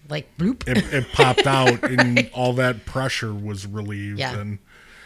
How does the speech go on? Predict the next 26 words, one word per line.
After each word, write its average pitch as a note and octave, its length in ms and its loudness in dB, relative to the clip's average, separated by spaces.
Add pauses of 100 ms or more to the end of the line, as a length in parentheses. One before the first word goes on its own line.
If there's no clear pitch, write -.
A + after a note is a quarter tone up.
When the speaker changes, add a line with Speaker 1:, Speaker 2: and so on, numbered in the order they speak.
(320)
Speaker 2:
you B2 120 -2
know, A#2+ 100 0
your A#2 160 0
mom B2 260 0
was A2 180 -2
crying G#2+ 680 -4
and G2 240 -10 (1000)
Speaker 1:
I C#4+ 100 -2
don't F4+ 140 2
Speaker 2:
I - 60 4
was B2+ 140 2
Speaker 1:
think, G#4 140 0
Speaker 2:
just G#2+ 220 -6
like, G2+ 240 -2
Speaker 1:
I C4 40 2
mean, C#4+ 260 0
Speaker 2:
"What D3+ 260 -2
the F#2+ 180 -8
fuck?" D3 640 -4 (160)
Speaker 1:
every, C4 560 -2 (100)
like, A#3+ 260 -6
people D#4 300 -4
knew F#3+ 460 0 (160)
brain E3+ 240 -2
surgery. A#2+ 560 -12 (1120)
They, F#3+ 220 -2